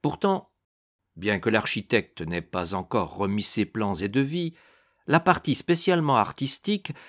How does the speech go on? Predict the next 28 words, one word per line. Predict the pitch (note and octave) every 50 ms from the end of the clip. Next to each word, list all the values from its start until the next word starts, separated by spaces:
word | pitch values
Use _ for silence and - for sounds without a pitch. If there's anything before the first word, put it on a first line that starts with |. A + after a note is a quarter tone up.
| - -
a | - C3 C#3+
été | D3+ C#3+ - C#3+
commandée | C#3+ D#3 D3+ C#3+ C#3+ D3 C#3+ D#3 G3 G#3+ G3+ - - _ _ _ _ _ -
et | C3
les | B2+ B2+ B2
sculpteurs | - - - - A#2+ A2 G#2 - - A#2+ A#2+ B2 A2+
choisis | - - - - A2 A2 G#2+ G2+ G#2+ A#2+ C3 C#3 C3+ - _ _ _ _ _ _
travaillent | - - A2+ A2+ G#2+ A2 G#2 G2+ F#2
déjà | F2 F#2+ A#2 A2 G2+ F#2+ F#2 G2+ G2+ G2 F2+ - _ _ _ _ _ _ _
avec | - C#3 B2 B2+ B2 -
acharnement. | A#2+ - - A#2 F#2+ G2 F2+ E2+ D2+ C#2+ C2 G#1+ - _ _ _ _ _ _ _ _ _ _ _ _ _ _ _ _ _ _ _ _ _ _ _ -
Cela | - - F#3 G#3 C4 A#3+
ferait | - - D3 B2+ A2 A2 G2+ -
croire | - - - D3 F#3+ G#3 G#3+ G3 E3+ - - _ _ _ -
qu'on | B2 C#3
a | D#3+ D#3+
vraiment | C#3 E3 A3 A#3 G3+ F#3 E3+
l'intention | E3 D#3 D3 C#3 - C#3 C3 - - B3 B3
d'édifier | G3+ C3 B2 G#2+ A2+ A#2 - G#3 G#3+
ce | - -
palais. | - B2 G#2 F#2+ D#2+ D2 C#2+ - _ _ _ _ _ _ _ _ _ _ _ _ _
Et | _ - F#2+ G2 G#2+ A2 A2+ A#2+ A2 - - _ _ _
si | - - - - G2+
une | G2 G#2 A2 A2 A#2+
loterie | B2 B2 C3 C3 C3 - B2 C3+ C3+
n'y | B2 B2+ B2+
suffit | - - C#3 C3+ - D3+ D3
pas, | D3 - D#3+ D#3+ F3 - -